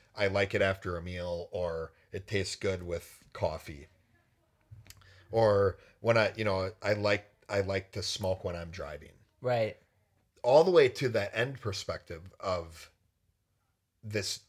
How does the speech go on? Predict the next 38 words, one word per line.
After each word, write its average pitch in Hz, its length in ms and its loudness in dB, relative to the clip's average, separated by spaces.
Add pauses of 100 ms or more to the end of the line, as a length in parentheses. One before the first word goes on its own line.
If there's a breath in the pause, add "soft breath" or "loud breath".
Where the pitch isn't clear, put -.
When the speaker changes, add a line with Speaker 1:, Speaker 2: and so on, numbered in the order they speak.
Speaker 1:
actually 123 500 -2
having 95 340 -4
an 92 140 -10
example 92 500 -6
in 87 100 -10
my 85 120 -10
life 90 300 -8
of 80 140 -14
smoking 82 400 -12
for 80 140 -16
someone 80 280 -12
else's 76 300 -14
benefit. 78 500 -16 (540 soft breath)
It's - 260 -6
opened 139 340 6
up 120 120 6
my 101 100 -2
mind 98 360 -2
to 98 100 -6
how, 90 420 -4 (1160 soft breath)
how 120 240 0
judged 110 760 0
this 110 240 -2
topic 95 480 -6
is, 92 360 -8
how 98 240 0
immediately 98 800 -6
and 82 140 -16
quickly 98 400 -10
judged 92 420 -10
this, - 280 -8 (240)
that 92 240 -6
smokers 85 520 -8
are, 85 300 -8
and, 80 220 -10 (120)
and 98 160 -6
how 92 440 0 (120)
I'm, 101 300 0